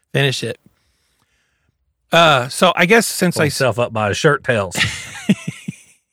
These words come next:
Speaker 1: Well, since I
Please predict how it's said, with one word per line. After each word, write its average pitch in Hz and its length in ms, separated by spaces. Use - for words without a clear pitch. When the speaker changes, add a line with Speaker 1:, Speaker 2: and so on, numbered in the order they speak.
Speaker 1:
Well, 175 120
since 185 260
I 147 200